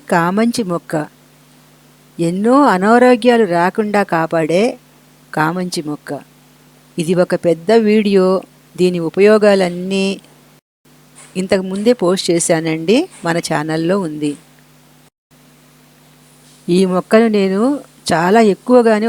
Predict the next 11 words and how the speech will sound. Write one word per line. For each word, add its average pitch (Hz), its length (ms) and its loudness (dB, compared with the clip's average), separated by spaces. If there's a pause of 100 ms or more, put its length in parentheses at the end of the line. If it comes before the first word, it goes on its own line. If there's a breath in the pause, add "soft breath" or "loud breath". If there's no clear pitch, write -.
ఉపయోగిస్తూ 185 520 -2 (140)
ఉంటానండి. 160 580 -4 (800 soft breath)
ఆకులు 208 520 2 (600)
ఆకుకూరలాగా 180 880 0 (120)
ఉపయోగించుకోవచ్చు, 156 1000 -6 (920)
పప్పులాగా, 165 720 0 (1000)
పెసరపప్పుతో 214 640 -2 (120)
పొడి 160 220 -2
కూరలాగా, 160 560 0 (360)
ఇలా 185 160 2 (100)
ఫ్రైలాగా 185 500 2